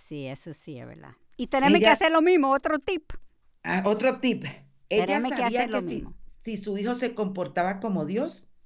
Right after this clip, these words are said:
Speaker 2: quería que Salomón iba a tener una vida mejor que la de su padre. Porque el Señor abre los ojos a los ciegos, el Señor levanta a los caídos, el Señor ama a los justos,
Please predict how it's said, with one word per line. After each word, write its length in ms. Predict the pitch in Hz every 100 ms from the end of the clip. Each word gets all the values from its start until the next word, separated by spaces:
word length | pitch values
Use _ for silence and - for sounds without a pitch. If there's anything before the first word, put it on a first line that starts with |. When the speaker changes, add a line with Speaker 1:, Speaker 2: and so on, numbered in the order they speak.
| _ _ _
Speaker 2:
quería 360 | 165 147 175
que 100 | 190 190
Salomón 540 | 180 156 147 156 190
iba 200 | 190 180
a 80 | 170
tener 240 | 170 156 156
una 220 | 170 156
vida 260 | 165 170
mejor 800 | 165 147 139 156 180 208 214 - - _
que 140 | -
la 140 | 143 139
de 120 | 131
su 240 | 135 131
padre. 480 | - 120 - - - _ _ _ _ _ _ _ - - - _
Porque 280 | 185 185 185
el 60 | 175
Señor 580 | 175 160 160 196 208 -
abre 260 | 185 185 185
los 260 | 170 -
ojos 320 | 160 165 180
a 80 | 185
los 180 | 156 143
ciegos, 480 | - 175 190 220 214
el 160 | - 160
Señor 320 | 151 143 160
levanta 520 | 170 156 165 190 190
a 20 |
los 180 | 175 156
caídos, 640 | - 131 139 165 175 190 190
el 120 | 165
Señor 340 | 151 147 147 165
ama 200 | 170 170
a 40 |
los 160 | 160 147
justos, 580 | - 175 185 - 185